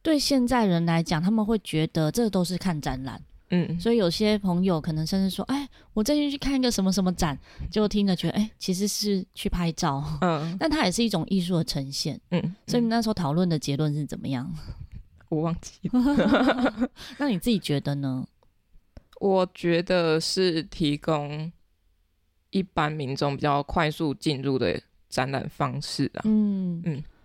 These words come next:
Speaker 1: 所以它等于是比较亲民的一个展览形式。
Speaker 2: 嗯，因为寄存的符号已经大家都理解了，
Speaker 1: 嗯哼。
Speaker 2: 所以它不需要再透过转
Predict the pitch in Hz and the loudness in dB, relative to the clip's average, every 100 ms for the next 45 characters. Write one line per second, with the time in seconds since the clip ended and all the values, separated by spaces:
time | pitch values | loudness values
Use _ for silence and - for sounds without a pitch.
0 | _ - _ - 202 208 165 156 175 190 | _ -20 _ -2 0 0 0 0 -2 -4
1 | 175 180 202 - - 226 233 180 156 170 | -2 0 -2 -2 0 2 2 2 2 2
2 | 202 190 196 165 - _ _ - 170 185 | 2 2 2 -2 -4 _ _ -4 -2 2
3 | 180 143 - 139 143 - 165 - - 175 | 0 0 -2 -4 -4 -2 -2 -2 -2 0
4 | 147 - - 240 240 - 247 202 - 151 | 0 -2 2 2 2 0 -2 0 0 -2
5 | 139 147 135 123 - _ - 151 180 170 | 2 2 2 0 -4 _ -6 -2 2 2
6 | 147 - 143 151 151 147 147 147 147 135 | 2 -2 -4 -4 -2 0 0 0 -2 -2
7 | - 113 - - 180 - 208 208 202 190 | -4 -4 -4 -4 -6 -2 -2 0 2 2
8 | 190 - 160 - 175 160 151 147 151 147 | 0 -2 -4 -2 0 2 2 0 0 -2
9 | 180 156 135 151 135 123 - 196 _ _ | 0 0 2 0 2 0 -4 -8 _ _
10 | _ _ _ _ - 127 | _ _ _ _ -2 -2